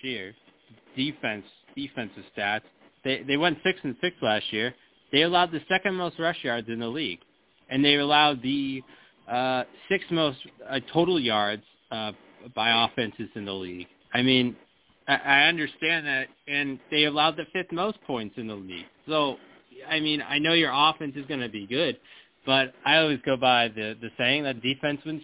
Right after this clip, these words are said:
championships. Uh, you need a good defense. You can't be in a shootout every game. Those are hard to win.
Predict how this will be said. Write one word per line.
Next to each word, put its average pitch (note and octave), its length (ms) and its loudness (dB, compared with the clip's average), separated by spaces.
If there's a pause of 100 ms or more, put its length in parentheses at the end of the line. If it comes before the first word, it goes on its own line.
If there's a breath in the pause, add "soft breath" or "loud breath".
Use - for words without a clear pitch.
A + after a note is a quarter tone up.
championships. B2 760 -6 (460 loud breath)
Uh, A#2 40 -8
you D3+ 200 -4
need F#3+ 200 4
a F#3 40 6
good D#3+ 220 0
defense. A#2 540 -2
You B2 140 -10
can't F#3+ 220 4
be D#3+ 100 0
in C3+ 80 0
a A#2 60 -6 (120)
shootout D#3 300 4
every C3+ 240 0
game. C3 340 -2
Those C#3 200 -2
are E3 120 -2
hard D#3+ 260 -2
to D#3+ 100 -6
win. D#3 280 -8